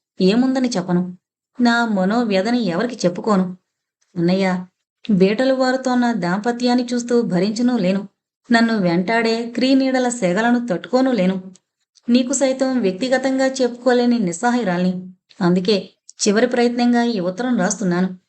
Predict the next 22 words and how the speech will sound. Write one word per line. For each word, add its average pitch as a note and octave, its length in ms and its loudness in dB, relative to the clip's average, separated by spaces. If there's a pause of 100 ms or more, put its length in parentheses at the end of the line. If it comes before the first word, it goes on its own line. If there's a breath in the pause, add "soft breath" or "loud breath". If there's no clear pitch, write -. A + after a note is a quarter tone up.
(400)
నా A3+ 200 2
బ్రతుకు F#3+ 420 0
ఏ G3+ 220 2
మలుపు F#3+ 300 -2
తిరుగుతుందో, A#3 720 -2 (100)
ఏ G3+ 200 4
క్షణంలో G#3 520 0
ఏ G#3+ 220 0
నిర్ణయం F#3+ 380 -2
తీసుకుంటానో A#3+ 640 -2
తెలియని A3 400 0
స్థితిలో A3+ 460 0
మిగిలిన A#3+ 400 0
నేను G#3 400 0 (560)
నీతో B3+ 340 4
పంచుకున్న C4 500 -2
నా A#3+ 180 0
ఈ A3+ 220 -2
రక్తంపై A#3 640 -2
నమ్మకం G3+ 480 0
ఉంటుందన్న B3 400 0
ఆశతో." G#3+ 600 -4